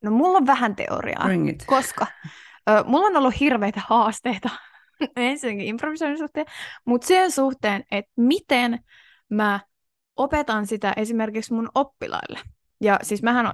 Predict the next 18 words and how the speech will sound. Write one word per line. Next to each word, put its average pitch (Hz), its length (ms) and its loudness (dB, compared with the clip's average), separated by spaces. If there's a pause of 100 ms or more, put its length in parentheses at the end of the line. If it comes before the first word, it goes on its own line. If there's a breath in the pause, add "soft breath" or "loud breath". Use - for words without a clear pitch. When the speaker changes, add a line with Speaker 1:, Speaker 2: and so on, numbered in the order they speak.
Speaker 1:
en 208 140 -2
opeta 196 340 -4
tanssia, 240 500 0
vaan 190 200 -4
mä 180 140 -6
opetan - 300 -10
musiikkia. - 600 -12 (220)
Mutta 233 400 -2 (560)
tää 269 300 4
kaikki 269 400 0
teoria 202 500 0 (100)
mun 190 220 -8
mielestä, 180 560 -4 (380)
koska - 280 -6
kyse 233 280 0
on 202 140 -4
kuitenkin 180 480 -6
molemmissa 185 540 -6